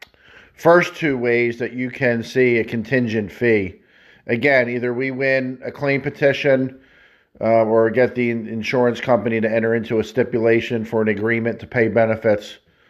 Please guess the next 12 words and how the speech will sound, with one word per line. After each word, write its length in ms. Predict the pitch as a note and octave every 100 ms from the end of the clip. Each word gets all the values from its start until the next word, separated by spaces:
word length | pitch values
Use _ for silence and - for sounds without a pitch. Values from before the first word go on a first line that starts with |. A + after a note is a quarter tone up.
| _ _ _ _ _ -
um, 200 | A2 A2
or 400 | C#3+ D3+ C#3+ C3
conversely, 760 | - C3+ B2 B2 B2 B2 B2+ A#2
if 100 | A#2+
you're 120 | A#2+
already 240 | A#2+ A#2
on 320 | A#2+ B2+ B2 A#2
workers' 360 | A2 A#2 A2
comp 340 | - A2+ G#2+ A2
and 100 | G#2+
we 100 | A2
defeat 580 | A2+ - A#2+ A2+ A2